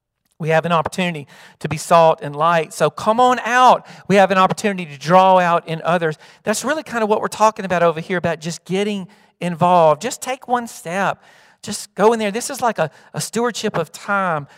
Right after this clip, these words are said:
I promise you, nobody's gonna make you serve or do anything for forty years, you know. Just try it out. Let us know that you might be interested in something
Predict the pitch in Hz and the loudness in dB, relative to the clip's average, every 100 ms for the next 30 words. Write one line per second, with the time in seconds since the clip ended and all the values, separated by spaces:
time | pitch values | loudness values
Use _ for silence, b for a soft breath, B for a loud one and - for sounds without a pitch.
0 | b - - 202 220 220 - 170 190 214 | b -14 -10 -2 0 0 -4 -2 2 2
1 | 202 196 180 196 190 190 - 196 190 170 | 0 -4 -4 -4 -6 -10 -2 0 0 -2
2 | 160 196 185 185 175 165 151 165 160 156 | -4 -4 -4 -8 -8 -6 -4 -2 -2 -2
3 | 156 147 127 117 - - 151 143 147 165 | -8 -10 -10 -12 -18 -16 -12 -8 -8 -8
4 | B B B - 214 208 - - 226 277 | B B B -14 -12 -12 -12 -14 -12 -12
5 | 254 247 - 196 226 226 214 202 - 190 | -8 -8 -6 -6 -6 -6 -8 -8 -10 -6
6 | 185 170 160 160 - 180 165 - 156 - | -6 -6 -10 -12 -12 -14 -14 -8 -8 -8
7 | 143 | -14